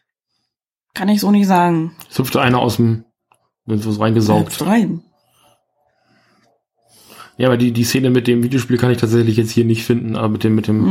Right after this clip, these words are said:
Speaker 1: Mhm.
Speaker 2: äh, Kanal, aber das ist vielleicht auch einfach, weil es kein Longplayer ist, sondern
Speaker 1: Ja.
Speaker 2: ähm, eher so ein Let's Play, tatsächlich eher.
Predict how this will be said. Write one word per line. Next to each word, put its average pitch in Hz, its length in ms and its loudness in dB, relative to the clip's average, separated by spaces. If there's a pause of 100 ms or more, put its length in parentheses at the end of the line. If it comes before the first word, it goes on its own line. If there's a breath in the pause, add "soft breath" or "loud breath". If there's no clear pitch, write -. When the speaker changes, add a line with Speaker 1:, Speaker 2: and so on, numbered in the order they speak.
(160)
Speaker 1:
Mhm. 190 80 0 (440 loud breath)
Speaker 2:
äh, 110 240 0
Kanal, 110 440 0
aber 110 120 0
das 110 100 0
ist - 60 -6
vielleicht 113 240 -2
auch 120 80 -2
einfach, 110 220 0
weil 110 80 0
es 107 100 -4
kein 113 180 0
Longplayer 110 480 0
ist, 107 140 -2
sondern 107 400 -4 (120)
Speaker 1:
Ja. 180 300 0 (480)
Speaker 2:
ähm, 110 240 0
eher 113 120 0
so 107 80 2
ein 110 100 2
Let's 110 220 -2
Play, 104 420 0 (460)
tatsächlich 104 500 -4
eher. 107 240 -4